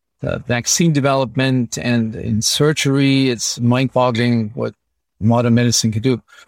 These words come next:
But it's all for these acute challenges, for these acute perturbations. Medicine is not good at all in dealing with chronic disease other than suppressing the consequences with medications.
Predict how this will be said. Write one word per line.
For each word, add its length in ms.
But 120
it's 260
all 220
for 160
these 200
acute 640
challenges, 600
for 120
these 200
acute 400
perturbations. 840
Medicine 560
is 140
not 440
good 280
at 160
all 440
in 120
dealing 280
with 160
chronic 280
disease 500
other 260
than 380
suppressing 1040
the 120
consequences 960
with 220
medications. 920